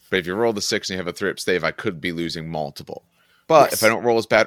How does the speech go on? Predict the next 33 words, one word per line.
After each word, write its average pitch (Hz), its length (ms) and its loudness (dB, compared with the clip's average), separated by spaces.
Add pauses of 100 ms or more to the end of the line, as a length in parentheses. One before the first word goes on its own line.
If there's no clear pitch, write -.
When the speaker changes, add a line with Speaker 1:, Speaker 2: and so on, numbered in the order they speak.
Speaker 1:
or 139 140 4
I 113 40 2
happen 104 280 -2
to 92 40 -12
have 95 140 -6
some 80 140 -14
two 85 180 -2
up - 80 -10
saves 127 380 0
in 85 80 -8
there, 80 180 -2
I'm 82 180 -6
much 95 280 -2
less 80 200 -4
worried 85 220 -2
about 76 180 -10
this. - 200 -16
Or 139 160 2
even, 123 340 -4 (540)
um, 92 320 -2 (240)
multiple 98 480 -2
wound 110 280 -4
models, 82 380 -10
'cause 85 160 -14
now 95 160 2
I'm 90 80 -6
less 87 180 -4
likely 85 360 -4
to 82 80 -4
lose 85 680 -4
one 80 320 -8
or 73 180 -8
more. 85 420 -8